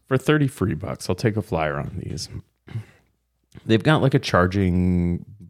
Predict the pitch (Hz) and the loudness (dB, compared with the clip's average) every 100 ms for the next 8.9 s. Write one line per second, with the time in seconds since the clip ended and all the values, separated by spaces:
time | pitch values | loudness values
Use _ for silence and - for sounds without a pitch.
0 | - 82 85 87 - - - - 78 82 | -8 -2 0 -2 -4 -10 -8 -4 -4 -4
1 | - - - - 82 78 - 92 87 85 | -8 -18 -18 -8 -6 -6 -2 -2 0 -2
2 | 87 - - 87 87 90 76 87 - - | -2 -6 -6 -6 -4 -4 -4 -8 -8 -4
3 | 85 87 78 92 87 90 76 80 - - | -2 -2 -4 -4 -4 -4 -4 -6 -8 -12
4 | - 104 - - - - - - _ 98 | -10 -10 -10 -14 -20 -20 -20 -20 _ -2
5 | 90 82 82 - - _ _ _ _ _ | 0 0 -4 -6 -10 _ _ _ _ _
6 | _ _ _ 147 175 95 123 92 - - | _ _ _ -2 -2 0 0 0 -4 -8
7 | - 98 - - - 65 - - - 104 | -4 -4 -6 -10 -10 -10 -12 -12 -12 -2
8 | 95 - - - - _ 139 196 | 0 0 -8 -20 -20 _ 2 2